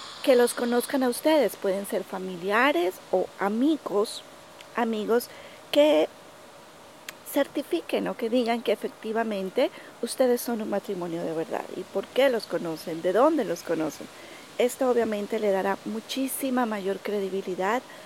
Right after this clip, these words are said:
a su, eh, a su caso, mayor solidez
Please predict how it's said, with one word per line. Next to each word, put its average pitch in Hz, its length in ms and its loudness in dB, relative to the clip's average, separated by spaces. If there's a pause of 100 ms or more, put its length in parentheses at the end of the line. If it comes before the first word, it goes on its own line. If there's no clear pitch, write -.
(340)
a 233 280 2 (100)
su, 226 480 -2 (400)
eh, 214 260 4
a 220 120 -4
su 202 200 -6
caso, 220 440 -2
mayor 208 440 2
solidez 208 600 2